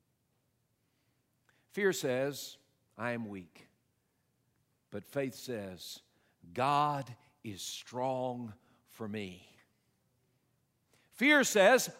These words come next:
"I'm a failure." But faith says, "I am forgiven fully in the person of Jesus Christ." Fear says,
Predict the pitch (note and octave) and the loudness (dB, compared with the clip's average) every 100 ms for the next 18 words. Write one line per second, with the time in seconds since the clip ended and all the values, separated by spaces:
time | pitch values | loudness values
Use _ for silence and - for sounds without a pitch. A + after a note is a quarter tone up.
0 | - A#3+ D4 D4+ D4+ C4 A3+ - D#4+ D#4 | 2 6 8 8 6 4 4 8 10 10
1 | A#3 D3 G2+ - - _ _ _ _ _ | 8 4 0 -10 -20 _ _ _ _ _
2 | _ _ _ _ - E3 D#3+ A3 B3 F#3 | _ _ _ _ 2 4 4 6 6 6
3 | - E3 D3+ E3 G3 E3 - - _ _ | 0 2 6 6 4 0 -8 -16 _ _
4 | - E3+ B3 B3+ C4 C4 A#3+ - - A3 | 2 8 10 10 10 8 4 -6 2 4
5 | G#3 E3 G3 C#3 G#2+ D4 E4 F#3 F#2 - | 4 4 2 2 4 6 8 6 2 -10
6 | - _ _ _ - F#4+ F4+ F3+ - - | -20 _ _ _ 6 10 10 8 0 -10
7 | - - _ - E3 C#3 - A#3 D#3+ - | -20 -20 _ -2 0 -2 2 2 2 -4
8 | E2+ - _ _ _ _ A2+ G2+ A2+ G2 | -14 -20 _ _ _ _ -8 -6 -8 -10
9 | G2 - - - - - - _ _ _ | -12 -16 -18 -20 -20 -20 -20 _ _ _
10 | _ _ _ _ _ _ _ _ _ - | _ _ _ _ _ _ _ _ _ -4
11 | E3 A#2+ - A2 F#2+ F#2 - - | -2 -2 -6 -10 -10 -12 -12 -14